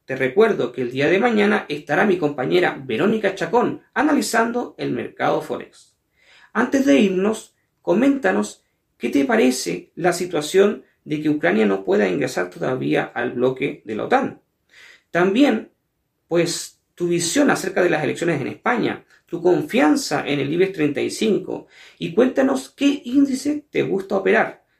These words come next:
Tal vez eres muy apegado al S and P quinientos, al dax, que esta semana no analizamos, o, o al U K cien, o tal vez te gusta operar a largo plazo y tener incluso confianza sobre el índice español,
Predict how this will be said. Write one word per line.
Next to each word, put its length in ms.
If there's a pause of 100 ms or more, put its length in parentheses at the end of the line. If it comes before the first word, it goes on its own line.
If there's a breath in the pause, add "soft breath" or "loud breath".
Tal 200
vez 520
eres 340
muy 160
apegado 520
al 100
S 120
and 80
P 40
quinientos, 600
al 220
dax, 360
que 100
esta 180
semana 280
no 120
analizamos, 560 (180 soft breath)
o, 220 (180)
o 160
al 180
U 120
K 160
cien, 360 (200)
o 100
tal 140
vez 420 (280)
te 100
gusta 580
operar 500 (400 soft breath)
a 120
largo 320
plazo 400
y 120
tener 260
incluso 520
confianza 720 (100)
sobre 320
el 200
índice 360
español, 540